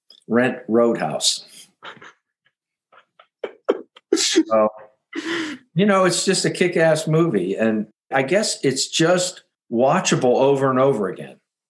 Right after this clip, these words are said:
which is, I think, the definition of, of a movie that's really gonna be successful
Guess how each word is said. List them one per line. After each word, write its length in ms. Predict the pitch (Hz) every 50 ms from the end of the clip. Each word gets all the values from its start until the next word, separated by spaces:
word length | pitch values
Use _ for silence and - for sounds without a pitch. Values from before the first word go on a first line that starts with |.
| _ _ _
which 240 | 117 113 113 - 120
is, 160 | 110 110 120
I 140 | 113 123 123
think, 200 | - 143 135 127
the 80 | 120
definition 640 | 113 131 127 117 - 127 120 123 123 117 - 123 110
of, 180 | 104 101 95 95 - -
of 320 | 107 101 95 82 82 - _ _ _
a 60 | 107 101
movie 280 | 104 113 113 107 107
that's 300 | 104 101 98 98 - 110
really 200 | 113 107 104 98
gonna 180 | 95 98 95 87
be 120 | 92 90
successful 680 | 82 - - - - - 85 80 82 - 76 - - -